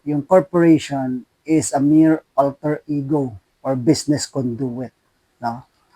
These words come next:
of a judgment debtor. So, parang ginagamit nila yung corporation para iwasan talaga, no?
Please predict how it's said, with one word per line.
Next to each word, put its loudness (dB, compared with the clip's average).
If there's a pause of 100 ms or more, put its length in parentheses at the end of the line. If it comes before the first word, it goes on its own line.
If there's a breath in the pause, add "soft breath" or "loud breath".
(120)
of -2
a 0
judgment -8
debtor. -18
So, -18
parang 0
ginagamit 0
nila -8
yung -14
corporation -18
para -10
iwasan -8
talaga, -20
no? -20